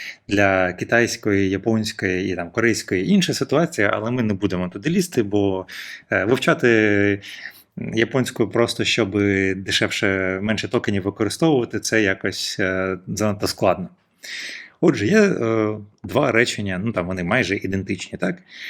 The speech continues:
І, е, дивіться, яка цікава, е, штука ми маємо: що, е, англійською, ви бачите,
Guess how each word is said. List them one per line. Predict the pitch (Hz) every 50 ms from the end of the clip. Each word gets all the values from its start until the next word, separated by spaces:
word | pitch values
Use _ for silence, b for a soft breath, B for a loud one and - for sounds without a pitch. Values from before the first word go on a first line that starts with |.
| B B B B B B B B B B _ _ _ _ -
І, | 156 180 190 196 202 - - -
е, | 113 110 110
дивіться, | 104 101 110 143 170 160 - - 123
яка | 120 120 117 - 117 131 143 139
цікава, | 131 - - - - - 110 110 110 107 107 104 104 104 - _ _ _ _ - 110
е, | 98 92 98 113
штука | - - - 123 - - 110
ми | 101 101 104
маємо: | 101 98 87 80 80 82 - _ _ -
що, | - - - - - 110 104 104 104 101 98 95 95 95 - - -
е, | 107 95 90 90 90 95 - - 143
англійською, | 143 139 147 127 104 - - - 143 165 196 208 202 - b b b b b b b b -
ви | 104
бачите, | 98 143 160 151 - - - 135 131 131 127 123 120 -